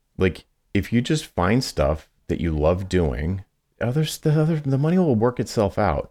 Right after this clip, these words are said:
And, you know, we live in a first world country, and, and, you know, there's a lot of, there's a lot of, um, privilege in that statement, but you, you know,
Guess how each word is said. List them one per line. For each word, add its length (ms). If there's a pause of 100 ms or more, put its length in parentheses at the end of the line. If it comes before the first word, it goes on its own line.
(140)
And, 160
you 80
know, 60
we 140
live 200
in 60
a 60
first 360
world 180
country, 720
and, 220
and, 140
you 80
know, 60
there's 180
a 40
lot 180
of, 120 (260)
there's 160
a 60
lot 180
of, 200 (320)
um, 540 (320)
privilege 540
in 140
that 200
statement, 600 (320)
but 380 (280)
you, 240 (200)
you 100
know, 260